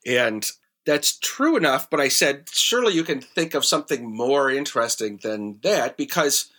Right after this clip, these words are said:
as a player, y-, players know the real world, but the characters know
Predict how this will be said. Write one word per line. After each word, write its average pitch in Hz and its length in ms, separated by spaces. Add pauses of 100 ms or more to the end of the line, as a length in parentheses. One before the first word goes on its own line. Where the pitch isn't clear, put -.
(460)
as 156 140
a 160 80
player, 208 680
y-, 143 200 (460)
players 156 420
know 156 200
the 139 120
real 208 300
world, 127 520
but 143 240
the 131 80
characters 185 680
know 131 600